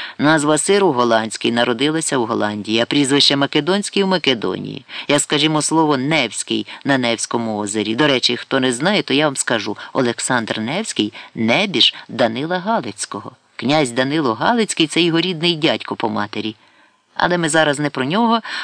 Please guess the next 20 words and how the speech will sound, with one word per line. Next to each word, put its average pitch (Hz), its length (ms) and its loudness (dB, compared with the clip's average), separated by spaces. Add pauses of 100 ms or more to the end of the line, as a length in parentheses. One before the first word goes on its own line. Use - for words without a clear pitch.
а 147 140 0
про 185 160 0
Македонію. 101 680 -4 (680)
Македонія — 233 840 4 (280)
це - 260 0
республіка. 107 680 -2
Вона 139 220 4
знаходиться, 220 640 2
хоч 190 160 -2
про 175 160 2
це 185 160 2
й 175 60 2
не 170 100 2
всі 170 200 2
знають, 220 400 2
на 202 100 0
території 214 640 2
сучасної 190 640 0
Югославії, 185 800 2
поруч 156 480 2